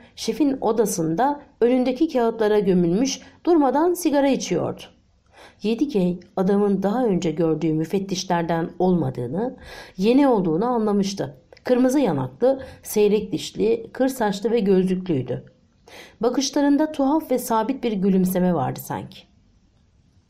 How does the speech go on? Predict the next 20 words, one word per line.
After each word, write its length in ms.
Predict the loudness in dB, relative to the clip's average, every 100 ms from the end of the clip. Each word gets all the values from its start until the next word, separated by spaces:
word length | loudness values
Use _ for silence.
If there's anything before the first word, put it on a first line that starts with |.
| _ -20 -20 -20 -6
Yedigey 520 | 0 2 4 4 2 2
onunla 340 | 2 2 2
akşam 320 | 0 0 0
üzeri 240 | 2 2 0
işten 380 | 0 0 2 2
dönerken 680 | 2 0 -2 -2 0 -2 -8 -10 -2
bir 180 | 0
defa 360 | 2 0 -2 -2
daha 220 | -4 -4
karşılaştı. 720 | -6 -6 -6 -8 -8 -10 -12 -12 -10 -2
Adam 340 | 0 0 0
orada 420 | 0 0 0 -2
bir 200 | -2 -2
fenerin 460 | 0 0 2 0 0
altında 640 | 0 -2 -2 -2 0 -2 -4 -10 -2
bir 240 | -2 0
aşağı 420 | -2 0 0 0
bir 140 | 0 0
yukarı 360 | 0 0 0
dolaşıyordu. 720 | 2 2 2 0 0 -2 -6